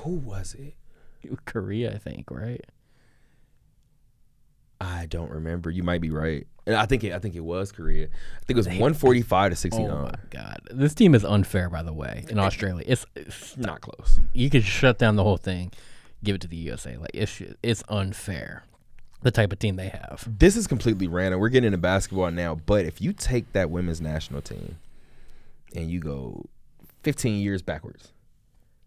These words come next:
Speaker 1: and then you just foreshadow and you go fifteen years forward, we are in the middle of a historic time. We, we might be in the middle of what the women's national team did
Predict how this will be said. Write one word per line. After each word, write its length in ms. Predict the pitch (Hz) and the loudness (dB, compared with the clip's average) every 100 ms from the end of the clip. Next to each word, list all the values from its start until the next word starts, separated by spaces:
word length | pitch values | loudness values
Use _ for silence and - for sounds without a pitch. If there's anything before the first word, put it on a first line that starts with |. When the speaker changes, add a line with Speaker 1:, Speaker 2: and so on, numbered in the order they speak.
| _ _ - | _ _ -8
Speaker 1:
and 120 | 95 | -4
then 80 | 95 | -2
you 180 | 92 92 | -2 -4
just 240 | 85 85 | -6 -6
foreshadow 540 | - 131 101 85 78 82 | 0 0 2 -2 -4 -4
and 80 | |
you 60 | 90 | -6
go 100 | - | -8
fifteen 460 | - 175 170 143 117 | -4 -2 2 2 4
years 160 | 101 - | 0 -2
forward, 380 | 78 64 - _ - - _ _ _ _ _ _ _ _ _ _ _ _ _ _ _ _ _ _ | -8 -8 -12 _ -20 -20 _ _ _ _ _ _ _ _ _ _ _ _ _ _ _ _ _ _
we 220 | - 120 123 | 2 6 6
are 100 | 110 | 4
in 80 | |
the 80 | 98 | 0
middle 320 | 92 92 87 | -4 -6 -6
of 120 | 82 82 | -8 -8
a 20 | |
historic 480 | 92 82 82 71 - | -8 -8 -8 -10 -10
time. 160 | - - | -12 -4
We, 180 | 123 202 | 0 2
we 180 | 185 277 | 6 6
might 280 | 226 180 | 6 4
be 140 | 147 135 | 4 2
in 100 | 104 | 2
the 40 | |
middle 400 | 90 92 - - - - - - 98 | 0 0 0 -2 -4 -8 -10 -6 -2
of 120 | 95 | 4
what 220 | 104 95 | 4 4
the 100 | 95 | 0
women's 380 | 87 104 101 95 | 2 4 4 2
national 400 | 95 92 - 90 | 2 0 -2 -4
team 340 | - 95 87 | -2 -2 -2
did 380 | 85 90 82 69 | 0 0 -2 -6